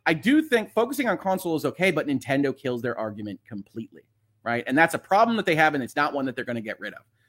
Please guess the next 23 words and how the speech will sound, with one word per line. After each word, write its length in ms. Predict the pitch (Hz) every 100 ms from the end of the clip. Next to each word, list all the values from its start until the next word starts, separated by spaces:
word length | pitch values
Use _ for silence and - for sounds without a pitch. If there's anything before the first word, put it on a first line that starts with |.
| _ _
So, 280 | - 185 - - _ _ _ _ _ _ _ -
foreclosure 640 | 277 370 - 208 170 190
of 80 | 214
an 60 |
important 460 | 170 160 214 285 302
competitor 460 | 285 214 151 147 147
still 420 | - - 311 381
constitutes 640 | - 262 254 233 240 233
anti-competitive 680 | 196 208 202 202 185 180 160
conduct, 540 | - 214 233 143 117 -
and 120 | 175
in 80 | 175
the 80 | 170
present 440 | - 226 277 302
case, 280 | 185 165 160 - _ _
would 260 | 143 214 277
have 300 | 247 226 220
anti-competitive 960 | 208 208 208 190 202 175 170 165 156 151
effects. 500 | 147 - 104 - -
That 160 | - 185
is 160 | 190 -
just 280 | 196 -
not 400 | 175 196 208 240